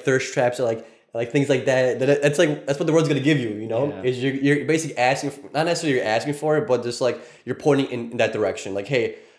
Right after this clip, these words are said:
Speaker 1: like, I'm gonna post, uh, these, these images," and then you're not asking for it, but, like, you're posting that. Like, what do you think the other person's gonna,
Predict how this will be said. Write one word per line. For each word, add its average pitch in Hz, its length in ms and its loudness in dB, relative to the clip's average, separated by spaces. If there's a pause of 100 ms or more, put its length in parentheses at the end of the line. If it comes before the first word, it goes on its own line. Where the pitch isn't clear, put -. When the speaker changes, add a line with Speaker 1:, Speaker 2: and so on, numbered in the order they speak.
Speaker 1:
like, 120 160 -4
I'm 127 80 0
gonna 131 140 0 (160)
post, 123 360 -2
uh, 107 300 0
these, 110 120 -12
these 113 180 -6
images," 123 440 2
and 110 160 -6
then 110 320 -2 (560)
you're 123 120 -6
not 135 140 -2
asking 117 300 0
for 139 320 2
it, 104 320 -6
but, 117 120 -2
like, 107 120 -2
you're 113 200 -6 (100)
posting 131 300 0
that. 101 320 -2 (420)
Like, 107 120 -10
what 123 80 -4
do 123 60 -4
you 120 60 -4
think 120 480 -6
the 104 80 0
other 104 100 -2
person's 110 300 -4 (180)
gonna, 98 220 -6